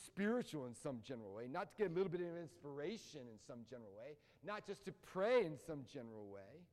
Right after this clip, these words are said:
not just to have some cognitive belief, but you're made to center everything in your life around me, to think of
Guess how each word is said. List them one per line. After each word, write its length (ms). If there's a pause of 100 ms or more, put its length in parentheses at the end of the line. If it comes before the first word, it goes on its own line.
(1500)
not 300
just 160
to 60
have 180
some 180 (100)
cognitive 640
belief, 340
but 160
you're 220
made 420
to 100 (120)
center 320
everything 640 (460)
in 180
your 160
life 320 (1120)
around 220
me, 180 (1500)
to 80
think 160
of 80